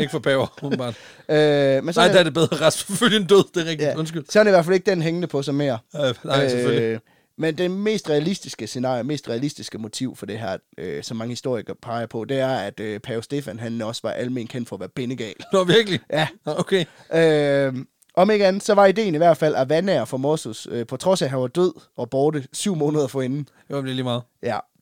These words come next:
Speaker 1: Det er også der, de er bedst at sagsøge, faktisk.
Speaker 2: Ja, ja.
Speaker 1: Ja, ja.
Speaker 2: Så gør, de har ikke det store
Speaker 1: De gør
Speaker 2: forsvar.
Speaker 1: ikke, de, de har ikke det store forsvar. De repræsenterer sjældent sig selv.
Speaker 2: <laughs>
Speaker 1: Og de kan ikke betale advokatregningerne. Så der er ikke rigtig nogen, der gider tage dem.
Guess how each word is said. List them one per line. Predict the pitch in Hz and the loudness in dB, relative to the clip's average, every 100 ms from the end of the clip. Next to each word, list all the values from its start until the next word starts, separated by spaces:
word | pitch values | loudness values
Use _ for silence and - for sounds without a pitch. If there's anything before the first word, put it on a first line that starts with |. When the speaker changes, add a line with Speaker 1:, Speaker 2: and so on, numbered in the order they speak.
| _ | _
Speaker 1:
Det | 170 | 2
er | |
også | 160 196 | 4 4
der, | 175 | 2
de | |
er | 139 | 2
bedst | 170 156 | -4 -6
at | 123 | -4
sagsøge, | 135 135 123 | -4 -2 -6
faktisk. | 123 117 123 _ - | -10 -12 -16 _ 0
Speaker 2:
Ja, | 180 135 | 2 2
ja. | 123 - | -4 -6
Speaker 1:
Ja, | 143 | -6
ja. | - _ _ | -8 _ _
Speaker 2:
Så | - 127 _ _ - | -12 -12 _ _ -6
gør, | 123 - - | -6 -6 -6
de | |
har | 135 | -4
ikke | 139 | -4
det | 127 | -4
store | 147 135 | -2 0
Speaker 1:
De | |
gør | 156 | 2
Speaker 2:
forsvar. | 156 127 | 0 -4
Speaker 1:
ikke, | 156 131 | -8 -12
de, | 143 | -12
de | - | -2
har | 175 | 0
ikke | 165 | 0
det | 160 | -6
store | 156 | -6
forsvar. | 147 139 165 | -4 -4 -4
De | 151 | -4
repræsenterer | 151 151 139 165 | -4 -4 -2 -4
sjældent | 143 151 156 | -2 -6 -6
sig | 131 | -4
selv. | 143 - - - - | -4 -4 -8 -6 -8
Speaker 2:
<laughs> | 160 - _ - | -8 -12 _ -10
Speaker 1:
Og | 143 | -4
de | |
kan | 143 | -2
ikke | 160 | -2
betale | 151 156 139 | 0 0 0
advokatregningerne. | 123 123 151 120 123 123 120 107 | -2 -2 -2 0 -2 -2 -4 -6
Så | - | -4
der | 147 | -4
er | |
ikke | 143 | -2
rigtig | 147 | -2
nogen, | 143 | -4
der | 131 | -6
gider | 143 123 | -4 -2
tage | 139 | -2
dem. | 123 | -4